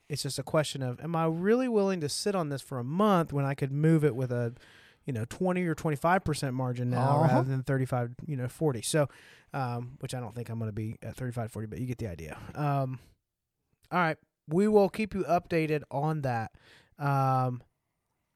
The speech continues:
Speaker 1: exciting new offerings for content coming soon. Oh, one thing,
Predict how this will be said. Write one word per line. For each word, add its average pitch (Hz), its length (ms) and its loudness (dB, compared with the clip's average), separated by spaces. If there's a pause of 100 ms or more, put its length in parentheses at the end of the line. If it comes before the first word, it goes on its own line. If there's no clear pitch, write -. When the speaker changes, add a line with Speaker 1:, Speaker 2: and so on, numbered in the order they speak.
(220)
Speaker 1:
exciting 170 680 0 (360)
new 151 280 -2
offerings 139 500 -2
for 135 120 -8
content 135 400 -8
coming 135 240 -4
soon. 143 260 0 (100)
Oh, 254 340 12 (560)
one 214 280 6
thing, 208 440 4